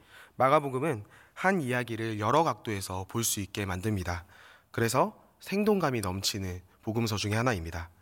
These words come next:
오늘 본문은 마태복음과 누가복음에 동일하게 기록되어 있는 말씀입니다.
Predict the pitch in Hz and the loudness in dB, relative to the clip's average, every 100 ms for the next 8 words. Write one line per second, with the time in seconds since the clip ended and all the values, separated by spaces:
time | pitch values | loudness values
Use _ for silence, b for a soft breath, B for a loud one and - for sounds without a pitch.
0 | B B B B B B - 165 190 151 | B B B B B B 2 2 4 2
1 | 165 151 139 110 98 - 113 - 175 180 | 4 4 2 0 -6 -4 -4 0 0 2
2 | 175 160 156 139 104 113 131 113 107 107 | 2 2 4 2 0 0 2 0 -4 -2
3 | 107 104 131 156 151 127 110 120 113 - | -2 -2 0 2 2 0 -4 -4 -6 -4
4 | 107 104 98 101 151 190 95 101 113 95 | -2 -2 -2 -2 -2 0 0 0 0 -4
5 | 85 85 | -6 -8